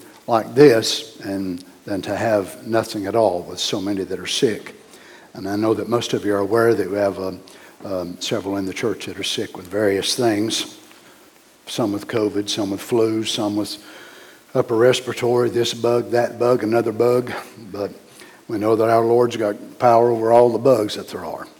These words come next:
all the infections and viruses and so on. And, uh, this too will pass.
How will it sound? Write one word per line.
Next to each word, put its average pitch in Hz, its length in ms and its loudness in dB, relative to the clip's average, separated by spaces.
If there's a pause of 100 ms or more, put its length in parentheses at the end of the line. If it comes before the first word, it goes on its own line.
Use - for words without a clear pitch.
(720)
all 104 220 0
the 107 100 -4
infections 113 720 -2
and 101 120 -6
viruses 110 640 2
and 90 120 -12
so 104 260 -8
on. - 200 -10 (720)
And, 95 300 -10
uh, 95 180 -8 (460)
this 143 260 4
too 160 220 2
will 165 180 2
pass. - 720 -6